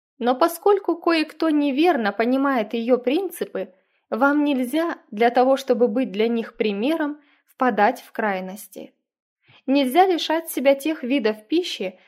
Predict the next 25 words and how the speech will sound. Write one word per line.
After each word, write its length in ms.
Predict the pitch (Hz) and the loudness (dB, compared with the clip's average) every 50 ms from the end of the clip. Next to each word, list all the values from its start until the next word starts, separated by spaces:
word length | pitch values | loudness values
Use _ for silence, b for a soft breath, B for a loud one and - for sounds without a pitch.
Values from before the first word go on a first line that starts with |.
| b b | b b
которые 440 | b 254 262 262 339 381 403 370 339 | b -4 -2 0 0 2 2 2 0
способствуют 840 | 339 - - 254 254 - - 339 339 - - - 320 330 320 - - | 0 0 0 0 0 0 -4 -4 -4 -6 -8 -6 -6 -6 -6 -4 -2
образованию 880 | - 269 247 220 240 247 233 208 233 214 208 247 302 339 339 339 339 320 | 0 0 2 2 2 2 2 2 2 2 2 2 2 2 0 -2 -2 -4
здоровой 580 | 277 226 220 214 220 226 277 302 311 302 294 | -2 0 2 2 4 4 4 2 2 -2 -4
крови. 580 | 294 - 269 269 262 226 175 185 175 - - _ _ _ _ _ _ _ _ _ _ _ _ _ - | -4 -2 0 0 0 0 -2 -8 -12 -12 -16 _ _ _ _ _ _ _ _ _ _ _ _ _ -8
Ваша 380 | 202 214 285 359 - - 349 | 0 2 2 2 2 -2 -6
слепая 520 | 330 - 294 302 302 - 320 311 311 285 277 | -6 -4 -4 -4 -2 0 0 0 2 0 0
преданность 680 | - - 302 349 349 247 220 214 208 214 214 - - | 0 -2 0 0 0 0 0 0 -2 -4 -4 -8 -8
верным 480 | 214 220 277 311 285 247 247 240 240 | -4 -2 0 0 0 0 0 -2 -2
принципам 600 | 240 269 254 254 247 247 - 208 202 214 202 208 | -2 0 0 0 0 0 -2 -4 -2 0 -2 0
реформы 680 | 208 202 208 202 - 302 349 349 269 208 196 190 - _ _ _ _ _ _ _ | 2 0 0 -2 -2 -2 -2 0 0 -2 -6 -10 -12 _ _ _ _ _ _ _
побудит 520 | - 269 254 220 262 277 254 349 392 392 311 | -2 0 0 2 0 0 2 0 0 0 0
вас 260 | 294 320 320 311 - | -4 -4 -4 -4 -6
значительно 760 | - 254 233 233 254 262 269 - - 339 339 349 330 320 311 302 | -6 -6 -2 0 0 0 0 -2 -4 -4 -2 -2 -2 -2 -2 -4
ограничить 880 | - - 262 254 208 220 220 208 208 233 277 330 - - 339 330 - | -2 -2 -2 0 0 0 0 0 0 0 -2 -2 -4 -4 -8 -6 -2
ваш 280 | 220 226 233 233 - - | -2 0 0 -2 -2 -4
рацион, 680 | 233 254 254 - - 320 320 285 214 180 190 196 208 _ _ _ _ _ _ _ _ _ _ | -4 -4 -4 -6 -6 -4 -2 -2 -2 -4 -6 -10 -16 _ _ _ _ _ _ _ _ _ _
что 240 | - - - - 302 | -18 -14 -4 -4 -2
будет 340 | 247 226 262 208 226 226 233 | 0 0 0 0 0 -4 -4
свидетельствовать 800 | - 220 226 202 190 285 320 - 349 320 - - - 320 311 320 | -6 -8 -6 -4 -4 -4 -4 -2 -4 -6 -6 -6 -6 -6 -4 -2
не 160 | 320 339 381 | -2 -2 -2
в 120 | 381 - - | -2 -4 2
пользу 400 | - 240 240 233 214 208 226 226 | 4 4 4 4 0 -4 -6 -6
санитарной 680 | - 233 214 220 214 214 233 262 302 302 294 285 277 | -4 -4 -4 -4 -4 -2 -2 -2 -2 -2 -2 -2 -2
реформы. 640 | 254 247 240 - - 190 190 185 185 185 185 202 - | -4 -4 -8 -6 -4 -4 -4 -4 -4 -8 -12 -16 -18